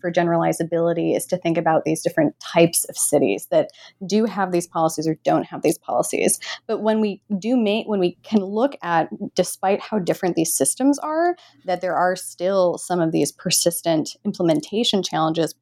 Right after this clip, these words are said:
both in San Francisco and in Shreveport, despite how different these, uh, entity, these systems are, um, that is, is very interesting. And I think, um, points to some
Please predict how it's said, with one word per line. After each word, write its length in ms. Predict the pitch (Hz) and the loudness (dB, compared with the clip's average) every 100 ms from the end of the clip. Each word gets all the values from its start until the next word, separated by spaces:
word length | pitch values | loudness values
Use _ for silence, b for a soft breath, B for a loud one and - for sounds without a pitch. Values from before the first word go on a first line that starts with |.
| - | -2
both 260 | 175 214 | 0 0
in 140 | 226 214 | -2 0
San 220 | 170 156 | 0 0
Francisco 640 | 175 - 147 - 160 143 - B B - | 0 0 -2 0 0 0 -2 B B -12
and 240 | 220 262 247 | -2 2 2
in 100 | 196 | 0
Shreveport, 600 | - 156 175 - 139 - | -2 -2 -2 -2 -2 0
despite 440 | 175 - 160 156 | -4 0 2 2
how 300 | - 175 160 165 | 0 -2 -2 -2
different 440 | - 147 - 294 302 | -8 -4 0 0 0
these, 440 | 269 277 294 294 | -2 0 0 -2
uh, 140 | 330 330 _ 196 - | -2 -4 _ -6 0
entity, 220 | 214 254 220 220 208 | 0 0 0 -2 0
these 260 | 190 180 - | 0 -2 -2
systems 440 | - - - 175 - | -2 -2 0 0 0
are, 360 | 180 185 240 247 B B | -2 0 0 -2 B B
um, 240 | 175 165 151 | 2 2 0
that 420 | 202 190 175 170 - | -2 0 2 0 0
is, 340 | 180 156 - - | 0 0 -2 -4
is 140 | 196 | -2
very 260 | 165 151 170 | 0 0 0
interesting. 560 | 160 175 - 170 170 - | 0 -2 0 0 0 0
And 100 | 175 | 2
I 80 | |
think, 320 | 170 160 160 B B _ | 2 0 -2 B B _
um, 260 | 180 156 151 - _ | -2 0 0 -4 _
points 320 | 214 175 165 | 0 0 0
to 100 | 180 | -6
some 320 | 170 170 160 | -2 0 2